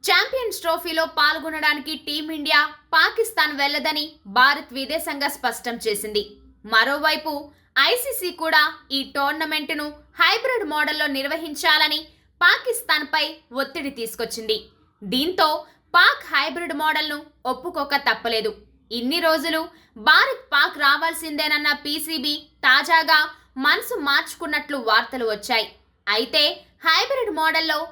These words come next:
మ్యాచ్లు నిర్వహిస్తే తమకు ఆర్థిక సాయం చేయాలని పాక్ డిమాండ్ చేసినట్లు తెలుస్తుంది. అంతేకాదు, భారత్ తమ దేశంలో పర్యటించడం లేదు కాబట్టి భవిష్యత్తులో ఇండియాలో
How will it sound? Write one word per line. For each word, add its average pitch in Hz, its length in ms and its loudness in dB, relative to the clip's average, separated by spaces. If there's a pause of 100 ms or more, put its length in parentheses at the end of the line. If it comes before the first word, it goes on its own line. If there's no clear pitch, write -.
మ్యాచ్లు 285 420 0
నిర్వహిస్తే 302 640 -2 (400)
తమకు 302 440 -2
ఆర్థిక 269 380 2
సాయం 294 400 0 (140)
చేయాలని 311 540 0 (400)
పాక్ 349 320 4
డిమాండ్ 311 400 -4
చేసినట్లు 277 460 -6
తెలుస్తుంది. 220 640 -4 (500)
అంతేకాదు, 247 580 2 (420)
భారత్ 370 520 4
తమ 320 120 -4
దేశంలో 302 540 -2 (140)
పర్యటించడం 311 760 -2
లేదు 294 160 -2
కాబట్టి 294 500 0 (360)
భవిష్యత్తులో 311 800 0 (380)
ఇండియాలో 403 480 2